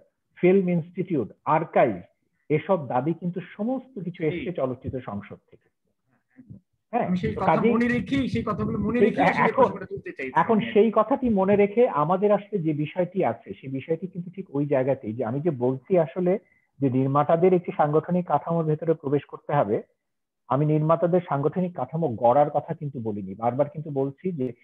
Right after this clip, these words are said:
Speaker 1: এই কাঠামোর
Speaker 2: প্রবেশ,
Speaker 1: ভেতরে প্রবেশ করতে
Speaker 2: প্রবেশ
Speaker 1: হবে।
Speaker 2: করতে
Speaker 1: সেই,
Speaker 2: হবে।
Speaker 1: সেই প্ল্যাটফর্মটি কিন্তু আসলে ফিল্ম সোসাইটি।
Speaker 2: Exactly।
Speaker 1: হ্যাঁ, সেই প্ল্যাটফর্মটি ফিল্ম সোসাইটি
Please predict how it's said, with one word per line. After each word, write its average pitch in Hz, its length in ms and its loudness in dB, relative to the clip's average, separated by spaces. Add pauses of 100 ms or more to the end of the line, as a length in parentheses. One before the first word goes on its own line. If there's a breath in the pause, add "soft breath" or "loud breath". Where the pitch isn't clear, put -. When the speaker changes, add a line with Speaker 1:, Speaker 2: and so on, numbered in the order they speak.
(260 soft breath)
Speaker 1:
এই 135 40 -10
কাঠামোর 131 280 0
Speaker 2:
প্রবেশ, 135 140 -2
Speaker 1:
ভেতরে 135 220 -2
প্রবেশ 120 340 -4
করতে 175 180 -8
Speaker 2:
প্রবেশ 165 200 -4
Speaker 1:
হবে। - 100 -18
Speaker 2:
করতে - 180 -20
Speaker 1:
সেই, 196 120 0
Speaker 2:
হবে। - 640 -12
Speaker 1:
সেই 175 140 4
প্ল্যাটফর্মটি 208 760 2
কিন্তু 190 320 -2
আসলে 175 300 0
ফিল্ম 131 340 -4
সোসাইটি। 85 400 -18 (380)
Speaker 2:
Exactly। 113 320 -6 (260)
Speaker 1:
হ্যাঁ, 139 220 0
সেই 165 100 0
প্ল্যাটফর্মটি 202 560 2
ফিল্ম 185 240 -2
সোসাইটি 202 460 -2